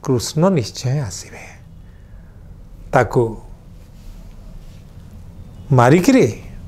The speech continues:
ଏ ଧରାର ଭାରସାମ୍ୟ ରକ୍ଷା କରିବେ। ସେଠୁ କ'ଣ ହେଇଛି ନା, ସୁନ୍ଦର ଭାବରେ ପ୍ରକୃତି ସଜେଇ ହେଇଛି, ପବନ ବହୁଛି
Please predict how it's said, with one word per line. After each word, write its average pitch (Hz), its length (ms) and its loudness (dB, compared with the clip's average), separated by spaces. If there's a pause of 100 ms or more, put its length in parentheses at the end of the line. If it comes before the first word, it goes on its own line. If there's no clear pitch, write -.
(420)
ଏ 151 80 8
ଧରାର 127 420 4 (100)
ଭାରସାମ୍ୟ 120 680 4
ରକ୍ଷା 104 360 -6
କରିବେ। - 360 -14 (1300)
ସେଠୁ 131 240 2
କ'ଣ 127 200 6
ହେଇଛି 247 440 6 (1800)
ନା, 120 380 4 (1300)
ସୁନ୍ଦର 170 520 6
ଭାବରେ 147 760 6 (840)
ପ୍ରକୃତି 156 500 4
ସଜେଇ 147 400 6
ହେଇଛି, 196 640 6 (1120)
ପବନ 156 340 6
ବହୁଛି 180 760 4